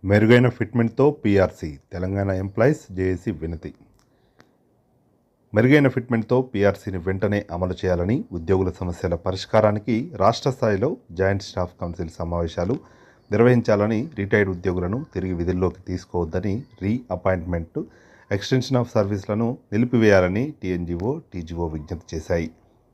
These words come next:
మంగళవారం టీఎన్జీఓ అధ్యక్షుడు మారం జగదీశ్వర్, టీజీఓ అధ్యక్షుడు ఏలూరు శ్రీనివాస్ ఆధ్వర్యంలో తెలంగాణ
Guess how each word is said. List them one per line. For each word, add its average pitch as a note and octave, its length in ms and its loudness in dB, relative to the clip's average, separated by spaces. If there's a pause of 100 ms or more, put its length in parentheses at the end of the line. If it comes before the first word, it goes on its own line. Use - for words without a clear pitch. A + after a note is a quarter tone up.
(1300)
మంగళవారం A#2+ 480 6 (160)
టీఎన్జీఓ G2+ 400 -2
అధ్యక్షుడు G2 520 -4
మారం F2 360 -2
జగదీశ్వర్, F#2+ 500 -4 (120)
టీజీఓ F2+ 380 -4
అధ్యక్షుడు F#2 600 -4
ఏలూరు G2+ 340 2
శ్రీనివాస్ F2 460 -4
ఆధ్వర్యంలో E2+ 580 -2
తెలంగాణ F2 540 -6